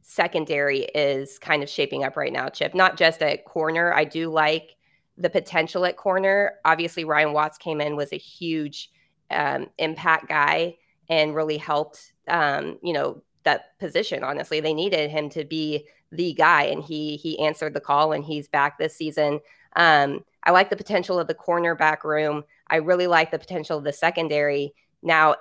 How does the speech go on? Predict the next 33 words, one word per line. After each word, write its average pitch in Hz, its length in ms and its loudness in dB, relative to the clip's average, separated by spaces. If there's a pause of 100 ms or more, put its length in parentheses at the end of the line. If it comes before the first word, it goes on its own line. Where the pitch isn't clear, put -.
(160)
the 165 100 -4
problem 175 400 4
is 156 100 -4
we 190 80 2
haven't 160 200 0
seen 180 180 0
a 151 40 0
lot 156 220 4
of 117 100 -4
it, - 140 -2
right? 165 340 4
<laughs> - 20 0
You 311 200 8
know, 226 200 10
and 196 120 6
we 190 120 4
haven't, 175 400 2 (260)
we 190 80 0
haven't 190 140 -2
seen 180 340 -2 (340)
Jalen 175 280 2
Catalon, 165 400 0
if 156 100 -4
he 160 160 -8
can 160 180 -10
stay 165 500 -2
healthy, 170 500 -4
that 156 180 -2
type 156 140 -12
of - 20 -20
stuff. 151 200 -8
But 160 260 2
if, 156 160 -4